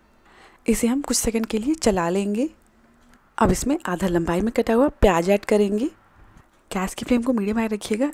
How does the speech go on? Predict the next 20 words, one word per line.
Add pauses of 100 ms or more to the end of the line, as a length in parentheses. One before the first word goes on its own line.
इसे
हम
दस
से
बारह
सेकंड
के
लिए
भून
लेंगे। (1500)
अब
मैं
इसमें (120)
थोड़े
से
लंबाई
में
कटे
हुए
गाजर